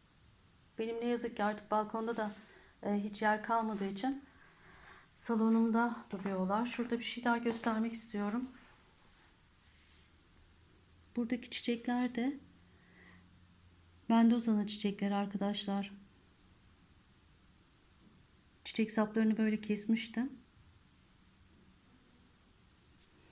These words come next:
Beyaz beyaz çok güzel değil mi onun da çiçekleri? Çok hoşuma gitti benim de.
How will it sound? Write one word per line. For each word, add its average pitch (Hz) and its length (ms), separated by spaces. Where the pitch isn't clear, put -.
Beyaz 226 400
beyaz 220 280
çok 226 200
güzel 233 340
değil 269 120
mi 226 60
onun 202 200
da 202 100
çiçekleri? 214 680
Çok - 160
hoşuma 208 260
gitti 185 280
benim 190 300
de. 233 160